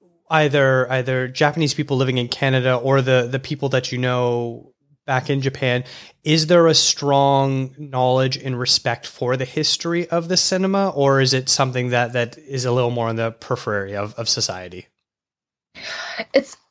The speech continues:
Speaker 2: they are definitely, they do definitely have the history of Japanese film, uh, Japanese film in their mind for sure, but it's more like,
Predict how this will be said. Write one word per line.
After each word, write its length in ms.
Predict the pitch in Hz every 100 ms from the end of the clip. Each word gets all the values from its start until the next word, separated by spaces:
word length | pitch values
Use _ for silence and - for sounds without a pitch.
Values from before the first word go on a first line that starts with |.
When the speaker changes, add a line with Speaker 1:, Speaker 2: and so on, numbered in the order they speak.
| -
Speaker 2:
they 340 | 190 302 294
are 220 | 233 302
definitely, 800 | 311 277 262 254 220 220 226 208 _
they 180 | 185 220
do 240 | 185 220 285
definitely 360 | 220 208 208
have 400 | 185 175 180 185
the 60 | 180
history 760 | - - 175 - 175 170 160
of 240 | 151 165 147
Japanese 460 | 170 170 170 170
film, 280 | - 170 156 156 _ - - -
uh, 240 | 156 156 - - -
Japanese 440 | 170 175 170 170
film 380 | - 214 175 175 170 - - -
in 100 | 175
their 160 | 170 156
mind 260 | 151 156
for 100 | -
sure, 560 | - - 165 156 240 320 - - - _ _
but 200 | 202 185 -
it's 180 | 175
more 220 | 185 180 175
like, 320 | 160 160